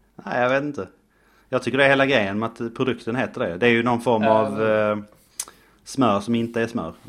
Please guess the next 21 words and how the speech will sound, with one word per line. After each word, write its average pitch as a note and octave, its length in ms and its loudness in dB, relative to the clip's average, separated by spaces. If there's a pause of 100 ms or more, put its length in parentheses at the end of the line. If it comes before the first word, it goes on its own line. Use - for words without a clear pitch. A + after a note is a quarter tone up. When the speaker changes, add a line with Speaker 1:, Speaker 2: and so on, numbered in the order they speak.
Speaker 1:
Eh, G2+ 560 -8 (280)
Speaker 2:
Ja, C3+ 100 -4
Speaker 1:
för - 0 -
att C3 160 0
Speaker 2:
det - 0 -
är - 40 -4
väl G#2 80 -4
Speaker 1:
förtydliga. F#2+ 400 -6
Speaker 2:
någon - 80 -12
slags B2 260 -14
margarin B2+ 680 -10
egentligen A#2+ 520 -12
väl. A#2 100 -16 (280)
Speaker 1:
Ja, C3 180 2 (580)
precis. G#2+ 440 -6
Oj, G#2+ 200 -4
där F#2+ 180 -8
kom G#2+ 160 -10
den, F#2+ 180 -6
ja. G2 120 -8 (920)
<laughs> - 80 -14